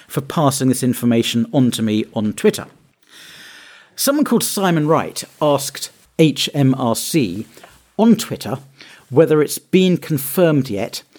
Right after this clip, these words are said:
that taking the Easter bank holiday will not break the three-week furlough.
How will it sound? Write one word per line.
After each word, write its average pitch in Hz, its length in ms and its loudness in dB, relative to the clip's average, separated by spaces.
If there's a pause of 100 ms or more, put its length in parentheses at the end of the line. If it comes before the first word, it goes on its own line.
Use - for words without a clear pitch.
(120)
that - 180 -4
taking 165 500 2
the 135 320 2
Easter 156 320 -2
bank 127 300 -4
holiday 135 600 0 (460)
will 127 240 4
not 135 460 0
break 120 340 0
the 127 140 -4
three-week 113 720 -2
furlough. 107 460 -2